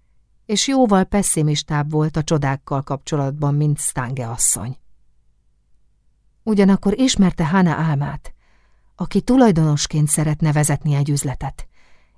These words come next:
és nincs joga megfosztani ettől anélkül, hogy legalább fontolóra ne vennék az elképzelést. Képtelen volt válaszolni a férfinak.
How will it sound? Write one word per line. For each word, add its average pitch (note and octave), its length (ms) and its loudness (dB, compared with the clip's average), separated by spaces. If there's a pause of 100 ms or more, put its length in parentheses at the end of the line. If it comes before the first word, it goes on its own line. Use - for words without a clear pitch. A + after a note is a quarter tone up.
és F3+ 240 -2
nincs B3+ 400 2
joga F3+ 260 2
megfosztani E3 760 0
ettől E3+ 460 -2
anélkül, G3+ 640 2
hogy F#3+ 160 -2
legalább F#3+ 420 0
fontolóra D3 640 0
ne D3+ 120 0
vennék C3+ 400 -4
az C3 120 -6
elképzelést. A#2 880 -12 (2000)
Képtelen E3 500 0
volt D#3+ 220 -2
válaszolni D#3 640 -2
a D#3 40 -2
férfinak. D#3 720 -6